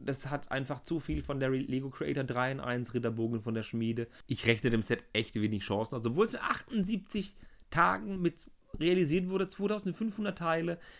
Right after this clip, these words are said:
ein Pferd und sieben Minifiguren, aber es ist einfach zu viel Schmiede.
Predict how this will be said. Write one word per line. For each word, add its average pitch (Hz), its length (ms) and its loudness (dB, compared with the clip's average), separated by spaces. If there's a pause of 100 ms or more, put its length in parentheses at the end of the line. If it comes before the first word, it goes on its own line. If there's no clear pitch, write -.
(280)
ein 247 280 4
Pferd 214 240 4
und 196 120 4
sieben 175 200 2
Minifiguren, 175 500 0
aber 175 140 -4
es 196 80 -6
ist 190 120 -6
einfach 170 240 -6
zu - 140 -4
viel 165 220 0
Schmiede. 151 480 -2